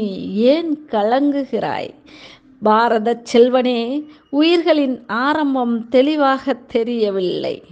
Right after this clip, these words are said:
நடுநிலைமை, அதாவது, வாழும் காலம் தெளிவாக இருக்கிறது, முடிவும் தெளிவாக இல்லை. இதில்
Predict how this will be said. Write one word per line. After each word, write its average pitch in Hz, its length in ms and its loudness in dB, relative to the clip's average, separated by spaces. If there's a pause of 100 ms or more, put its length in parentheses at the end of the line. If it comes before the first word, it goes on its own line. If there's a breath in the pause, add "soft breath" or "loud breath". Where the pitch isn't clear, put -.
(220 loud breath)
நடுநிலைமை, 220 1160 0 (120)
அதாவது, 220 520 2
வாழும் 214 680 -2
காலம் 214 560 -4 (400 loud breath)
தெளிவாக 285 680 2
இருக்கிறது, 233 1040 -4
முடிவும் 247 760 -2
தெளிவாக 240 680 2
இல்லை. 214 520 -2 (300 loud breath)
இதில் 302 440 2